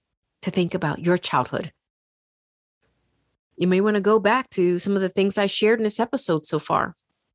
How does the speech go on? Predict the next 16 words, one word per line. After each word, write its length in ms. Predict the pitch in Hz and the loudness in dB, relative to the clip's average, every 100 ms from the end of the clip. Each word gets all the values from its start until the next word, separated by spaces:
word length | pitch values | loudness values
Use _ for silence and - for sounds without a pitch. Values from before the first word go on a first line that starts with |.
| _ _ _ _ _ _ _ _ _ _ _ _ _ _ _ - | _ _ _ _ _ _ _ _ _ _ _ _ _ _ _ -4
But 100 | 190 | 0
I 100 | 214 | 2
encourage 540 | 208 - 214 247 202 | 2 0 2 4 2
you, 80 | 170 | -4
suggest 680 | 160 175 156 196 202 - - _ _ _ _ _ _ _ _ _ _ _ _ _ _ _ _ _ _ _ _ - | -2 -4 0 0 0 -6 -8 _ _ _ _ _ _ _ _ _ _ _ _ _ _ _ _ _ _ _ _ -2
to 140 | 220 | 0
write 260 | 180 196 226 | 2 2 0
the 100 | 196 | -2
story 320 | - 220 214 | 0 4 4
of 80 | 202 | 4
your 100 | 208 | 0
childhood 500 | - 208 240 185 151 _ 185 | 2 0 2 0 -4 _ 0
as 200 | 190 160 | 0 2
you 120 | 214 | 4
remember 500 | 214 202 233 175 139 | 4 2 0 0 -2
it. 160 | - | -4